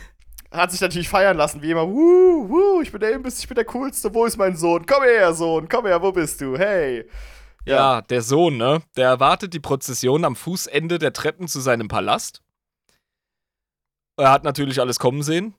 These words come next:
Speaker 2: ne? Er ist ja Captain Weitsicht.
Speaker 1: Genau, der kann ja, ähm, die, aber hat er wahrscheinlich auch als schlimme Prophezeiung gesehen wieder.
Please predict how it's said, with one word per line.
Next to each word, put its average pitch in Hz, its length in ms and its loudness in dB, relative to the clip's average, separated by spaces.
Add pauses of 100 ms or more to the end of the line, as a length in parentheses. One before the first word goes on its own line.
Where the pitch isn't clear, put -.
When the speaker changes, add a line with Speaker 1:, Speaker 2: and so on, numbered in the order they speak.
(200)
Speaker 2:
ne? 135 280 -4
Er 123 120 0
ist 123 100 -2
ja 127 160 -2
Captain 131 300 -8
Weitsicht. 147 460 -4 (340)
Speaker 1:
Genau, 185 220 0
der 127 100 -2
kann 151 140 -4
ja, 123 320 0
ähm, 120 320 -8
die, 117 260 -12
aber 127 320 -4
hat 165 100 -2
er 160 60 0
wahrscheinlich 151 260 -6
auch 139 60 -4
als 143 180 -4
schlimme 156 380 -6
Prophezeiung 120 680 -8
gesehen 101 300 -18
wieder. 101 200 -16